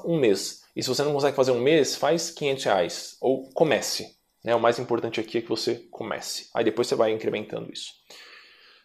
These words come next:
<clears throat> Qual a diferença do curso para o livro? Não dá nem pra comparar, pra falar a verdade, pessoal. Essa aqui nem era uma live de vendas aqui, mas já que a pergunta surgiu, por que não? É, os programas, eles são programas de acompanhamento mesmo, não são cursos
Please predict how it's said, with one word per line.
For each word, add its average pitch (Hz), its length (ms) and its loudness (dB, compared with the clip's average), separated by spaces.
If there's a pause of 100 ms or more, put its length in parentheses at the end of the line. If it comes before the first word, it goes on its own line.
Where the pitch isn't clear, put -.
(160)
<clears throat> 156 920 2 (680)
Qual - 160 8
a 143 40 8
diferença 135 380 4
do 123 80 2
curso - 340 0
para 151 180 8
o 139 40 8
livro? 120 560 6 (500)
Não 226 100 -4
dá 226 80 8
nem 214 80 8
pra 214 100 4
comparar, 127 640 6
pra 110 140 4
falar 113 220 8
a - 20 8
verdade, 101 640 6
pessoal. 107 340 4
Essa 107 100 6
aqui 143 100 2
nem 165 140 6
era 196 120 10
uma 160 140 8
live 135 280 8
de 120 100 0
vendas 117 460 6
aqui, 107 260 0
mas 98 440 0
já 139 120 2
que 151 60 0
a 135 40 -2
pergunta 135 260 4
surgiu, 135 500 2 (160)
por 120 120 -2
que 117 100 4
não? 104 220 2 (600)
É, 123 440 10
os 131 140 4
programas, 127 1200 6
eles 135 220 0
são 208 280 0
programas 151 340 6
de 139 60 2
acompanhamento 110 560 2
mesmo, 104 180 2
não 131 160 4
são - 200 0
cursos 131 800 -4